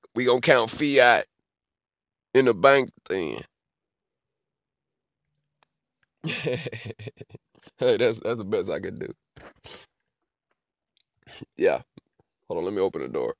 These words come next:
Little fresh breeze in. Yeah. Anyway. Uh, yeah. Um,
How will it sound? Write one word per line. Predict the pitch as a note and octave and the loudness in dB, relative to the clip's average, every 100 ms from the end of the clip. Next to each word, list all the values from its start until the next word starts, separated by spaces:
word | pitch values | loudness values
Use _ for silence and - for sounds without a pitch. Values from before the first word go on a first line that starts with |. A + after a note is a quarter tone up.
| _ _ _ _ _ - - | _ _ _ _ _ -20 -14
Little | - G2 | -4 -4
fresh | F2+ C2+ - | -2 -4 -4
breeze | - B1+ D2+ | -8 -10 -8
in. | A1 C#2 - - _ _ - - - - _ _ - - - _ _ - _ _ - - - - - | -10 -10 -14 -20 _ _ -20 -14 -12 -14 _ _ -20 -20 -20 _ _ -20 _ _ -20 -20 -20 -14 -8
Yeah. | D2 B1 - - _ - _ _ _ - _ _ _ _ _ _ _ _ _ _ _ - - _ - | -6 -6 -10 -20 _ -20 _ _ _ -20 _ _ _ _ _ _ _ _ _ _ _ -20 -20 _ -4
Anyway. | A#2 G2 F#2 C3 _ _ _ _ _ _ - _ - _ _ _ _ _ _ _ - - - - _ _ _ _ _ _ - | 0 4 2 0 _ _ _ _ _ _ -20 _ -20 _ _ _ _ _ _ _ -14 -12 -16 -20 _ _ _ _ _ _ -6
Uh, | G#2 G#2+ G2+ | -2 0 0
yeah. | G2 A#2+ B2+ A2+ F#2+ F#2 A2+ - - - - - _ - - - - - | -2 0 2 4 2 -2 -8 -12 -14 -18 -20 -20 _ -20 -20 -20 -10 -4
Um, | G#2+ G#2 F#2 D#2+ C2 G1+ | -2 0 0 0 -2 -6